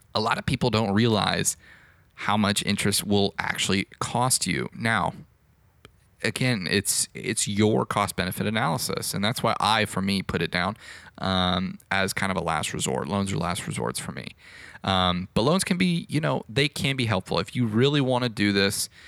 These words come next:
Um, and there's actually, I think you guys will be surprised at some of my guests, um, in their, well, what they think. But a lot of them said, "Hey, if you wanna do this fast, you know, taking loans might not be a bad idea." Um,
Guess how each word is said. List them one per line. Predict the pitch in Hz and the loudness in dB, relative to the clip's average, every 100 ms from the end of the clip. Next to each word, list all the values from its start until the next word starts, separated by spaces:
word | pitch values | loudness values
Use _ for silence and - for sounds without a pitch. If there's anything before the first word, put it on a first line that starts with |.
| - - | -20 -8
Um, | - 98 92 95 - | -2 2 2 0 0
and | 110 | 2
there's | 113 | 2
actually, | 127 139 - 117 - - | 2 2 2 2 0 -4
I | 117 | -2
think | 123 120 | -2 -2
you | 113 | 0
guys | 113 | 2
will | 107 | 2
be | 104 | 0
surprised | 110 104 104 101 | 0 0 0 0
at | - | -2
some | 107 | -2
of | 101 | -2
my | 98 | -4
guests, | 95 95 92 - - - - - | 0 0 0 -4 -10 -20 -18 -4
um, | 98 92 92 | 0 0 0
in | 98 | 0
their, | 98 98 95 98 - 107 | 2 2 2 -2 -10 -2
well, | 110 | 0
what | 110 113 - | 2 0 2
they | 117 | 0
think. | 143 80 - - - - - - | 0 -6 -8 -16 -20 -20 -12 -4
But | 165 107 101 - | 2 4 4 2
a | 95 | 0
lot | 92 95 | 4 4
of | 107 | 2
them | 117 | 0
said, | - 160 107 | 2 2 2
"Hey, | 139 | 2
if | - 92 | 0 0
you | |
wanna | 98 104 | 0 2
do | 113 | 2
this | 117 - | 2 0
fast, | 135 151 127 | 0 0 -2
you | 101 | 0
know, | 98 98 104 _ - - - - - _ | 0 0 -4 _ -8 -6 -6 -12 -18 _
taking | - - 101 101 | -10 -6 -4 0
loans | 143 131 - | 0 0 -2
might | 98 98 98 87 | -4 0 0 0
not | 101 - | -2 0
be | 110 | 0
a | 107 | 2
bad | 110 | 0
idea." | 117 120 147 - - - - - | 0 0 -2 -2 -14 -20 -20 -4
Um, | 104 101 95 95 | 0 4 2 0